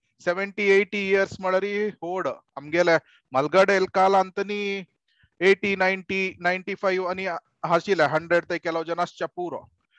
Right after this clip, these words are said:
आमगेले आत्ताचे लायफस्टायल, आत्ताचे फूड हॅबिट्स आणि पळयल्यार कितली च-, सेव्हन्टी, एटी त्या पुरो म्हळ्यार मॅक्झिममाची.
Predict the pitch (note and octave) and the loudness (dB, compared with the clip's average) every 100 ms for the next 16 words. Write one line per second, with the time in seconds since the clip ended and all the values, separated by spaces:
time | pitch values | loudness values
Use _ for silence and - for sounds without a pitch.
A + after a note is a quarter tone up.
0 | _ _ - D3 F3+ G3 F#3 _ G#3 G#3 | _ _ -6 -2 2 4 4 _ 4 4
1 | G#3+ G3+ F3 E3+ F#3+ F#3 - G3+ G3 G3 | 2 2 2 0 0 -4 -6 -4 0 2
2 | G3 - E3 - - G3+ G3+ - G3+ G3+ | 0 0 -6 -8 -2 0 0 -2 -2 -2
3 | - _ _ _ _ _ _ _ _ E3 | -4 _ _ _ _ _ _ _ _ -10
4 | F3+ F3+ G3 F3+ G3 - F#3+ F#3 F#3 F#3+ | -4 0 2 2 0 0 -2 -4 -2 0
5 | F#3+ F#3+ G3 F#3+ F#3 _ _ _ _ _ | 2 0 0 -4 -8 _ _ _ _ _
6 | _ _ _ _ _ _ - G#3+ A3 G3+ | _ _ _ _ _ _ -14 -10 -10 -10
7 | _ - G3+ G#3+ G3 F#3+ G3 F#3+ A3 G3+ | _ 0 4 6 6 4 2 0 0 -2
8 | A3 F#3+ G3+ G3+ G#3 G3+ F#3 G#3 G#3 G3+ | -2 2 2 0 -2 -2 -2 -4 -4 0
9 | G#3+ A3+ D#3 E3 D#3+ G3+ G#3+ G#3 G3+ - | 0 -2 -2 -2 -2 -8 -6 -4 -4 -8